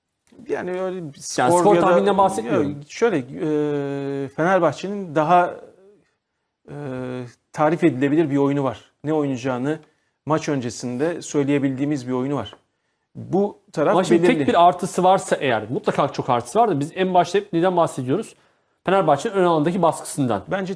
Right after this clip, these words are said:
Speaker 1: en büyük artısı o değil. Bence
Speaker 2: Heh,
Speaker 1: en
Speaker 2: nedir?
Speaker 1: büyük artısı duran topları.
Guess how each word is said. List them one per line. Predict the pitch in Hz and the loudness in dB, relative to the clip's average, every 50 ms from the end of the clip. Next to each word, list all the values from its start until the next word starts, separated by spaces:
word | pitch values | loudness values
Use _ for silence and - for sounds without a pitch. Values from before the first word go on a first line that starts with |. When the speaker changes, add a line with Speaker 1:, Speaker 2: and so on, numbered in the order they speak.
| - - | -10 -8
Speaker 1:
en | 208 185 190 185 | -6 -6 -4 -4
büyük | 180 175 - | -4 -2 0
artısı | 170 160 151 - - - 165 | 0 0 0 -2 -8 -6 -4
o | |
değil. | 160 139 120 - | -4 -6 -6 -4
Bence | 151 147 139 - | -2 -2 -2 0
Speaker 2:
Heh, | 190 185 | 0 2
Speaker 1:
en | 185 | 4
Speaker 2:
nedir? | 214 190 | 4 4
Speaker 1:
büyük | 160 151 175 | 4 4 4
artısı | 160 160 160 - - - - 170 170 170 - - 143 | 2 2 2 -2 -12 -12 -8 -6 -6 -6 -8 -8 -4
duran | 147 151 147 131 | -2 -2 -2 -2
topları. | - 131 113 - - 107 | -6 -10 -14 -12 -16 -18